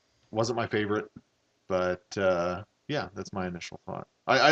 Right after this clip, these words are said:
I like, I like a nice twist. I like a nice perspective on the werewolf genre. Um, I I like this better than Ginger Snaps. <laughs> Which is gonna make a lot of people mad, but go ahead.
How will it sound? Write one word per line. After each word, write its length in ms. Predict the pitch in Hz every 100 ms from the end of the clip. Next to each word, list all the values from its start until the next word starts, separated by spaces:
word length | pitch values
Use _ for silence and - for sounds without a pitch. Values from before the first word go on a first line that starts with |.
| 160
I 40 | 185
like, 300 | 185 180 -
I 60 | 147
like 160 | 147
a 40 | 127
nice 220 | 123 110
twist. 420 | - - - - _
I 40 | 131
like 180 | 127
a 40 | 127
nice 280 | 120 117 - _ _ _ _ _
perspective 460 | - 113 110 98 95
on 100 | 98
the 80 | 92
werewolf 360 | 92 92 95 92
genre. 400 | 98 95 95 87 _ _ _ _ -
Um, 420 | 95 92 90 87 87 _ _ _ _ _ _ _ _ _ _ -
I 140 | 90 85 _ _ _ -
I 40 | 82
like 200 | 87 -
this 100 | 82
better 220 | 92 90
than 160 | 82
Ginger 260 | - 92 156
Snaps. 420 | - 185 196 - - _ _
<laughs> 0 | - - - 719 831 - 554 523 - - - 226 - 240 190 170
Which 120 | 160
is 80 | 127
gonna 180 | 143 131
make 160 | 120 113
a 60 |
lot 160 | 104 98
of 60 |
people 180 | 92 90
mad, 280 | 87 90 120
but 100 | - -
go 100 | -
ahead. 100 | 90